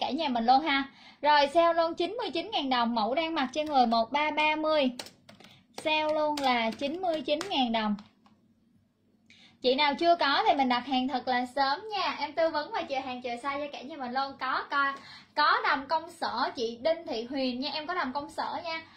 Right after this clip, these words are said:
Em có cái mẫu công sở này đang sale này chị ơi. Cái mẫu công sở mà để mà đẹp á thì chị thích cái này em ơi. <laughs> Chị thích cái này mà cái này á là nó chỉ còn size M với L thôi.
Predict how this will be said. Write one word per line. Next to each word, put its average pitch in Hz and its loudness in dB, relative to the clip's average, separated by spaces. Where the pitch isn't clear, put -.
Em 370 -6
có 427 -6
cái 466 -6
mẫu 247 -6
công 339 -8
sở 240 -6
này 302 -8
đang 320 -12
sale 330 -6
này 285 -10
chị 254 -12
ơi. 311 -2
Cái 381 -6
mẫu 254 -2
công 320 -6
sở 240 -6
mà 311 -2
để 233 -2
mà 240 -6
đẹp 240 -6
á 302 -6
thì 240 -6
chị 240 -6
thích 370 -8
cái 359 -8
này 262 -6
em 262 -6
ơi. 349 0
<laughs> 294 0
Chị 269 -6
thích 349 0
cái 381 -6
này 247 -4
mà 240 0
cái 381 -4
này 240 -4
á 320 0
là 226 0
nó 277 0
chỉ 220 -8
còn 233 -4
size 269 -4
M 220 -2
với 330 -10
L 214 -2
thôi. 247 0